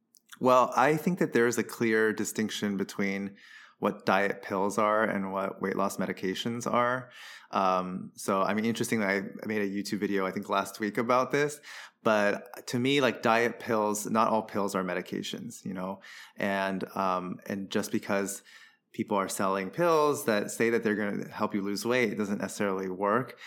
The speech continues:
And then there's also medications out there, some of which are meant for short-term use versus long-term use, and, um, and actually have data to back it up to tell, to show that there is, you know, a significant amount of weight that can,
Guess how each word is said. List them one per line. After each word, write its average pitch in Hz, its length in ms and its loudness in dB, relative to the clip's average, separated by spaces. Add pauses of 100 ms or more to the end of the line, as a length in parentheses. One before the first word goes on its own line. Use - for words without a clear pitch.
(220)
And 113 120 -4
then 104 120 -2
there's 107 200 0
also 113 720 2
medications 113 640 0
out 131 280 0
there, 104 260 2
some 123 240 0
of 127 100 0
which 120 200 0
are 104 320 0
meant 104 220 -4
for - 160 -4
short-term 113 520 -2
use 175 380 -4 (360)
versus 104 360 -2
long-term 110 500 -2
use, 151 340 -4 (420)
and, 107 500 2
um, 101 600 0 (100)
and 107 140 -2
actually 107 460 0
have 98 320 0
data 101 260 2
to 95 120 -2
back 95 300 0
it 98 80 -2
up 104 260 0
to - 100 -10
tell, 98 280 -2
to 98 220 -6
show 113 380 0
that 92 260 -2
there 92 240 0
is, 90 540 -4 (120)
you 92 140 -12
know, 90 300 -2 (180)
a - 60 -8
significant 98 460 -4
amount 92 180 -2
of 87 80 -8
weight 95 180 -4
that - 120 -14
can, 92 260 -10